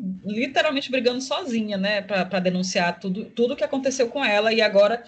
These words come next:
outras pessoas chegaram, se manifestaram, disseram que aconteceram também com elas, mas a Dani Calabresa, a gente percebe que ela foi a, a guerreira, né, a que, tipo, não aguentou, não podia mais, e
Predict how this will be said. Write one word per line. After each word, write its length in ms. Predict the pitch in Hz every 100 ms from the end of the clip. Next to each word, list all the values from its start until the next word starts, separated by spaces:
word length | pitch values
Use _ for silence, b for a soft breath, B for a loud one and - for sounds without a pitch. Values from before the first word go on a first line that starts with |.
| -
outras 320 | 240 247 240
pessoas 300 | 247 185 208
chegaram, 480 | 240 185 202 220 196
se 100 | 208
manifestaram, 600 | 190 190 196 202 190 196
disseram 280 | 185 185 180
que 60 |
aconteceram 520 | 185 190 190 190 196 220
também 240 | 180 185
com 180 | 202 185
elas, 420 | 190 220 254 - -
mas 280 | 185 220 285
a 60 | 302
Dani 240 | 247 269
Calabresa, 540 | 277 247 233 240 285 311 302 214
a 120 | 240
gente 220 | 247 -
percebe 400 | 247 262 226 226
que 200 | - 240
ela 260 | 226 254 302
foi 280 | - 254
a, 80 | 311 - -
a 100 | 214
guerreira, 500 | 220 403 294 202 170
né, 160 | 180 214
a 100 | 220
que, 220 | - 233
tipo, 320 | - 240 240
não 180 | 214 240
aguentou, 720 | 277 277 269 208 220 240 247
não 220 | 233 240
podia 340 | 262 220 233 208
mais, 560 | 180 180 202 220 220
e 260 | 214 190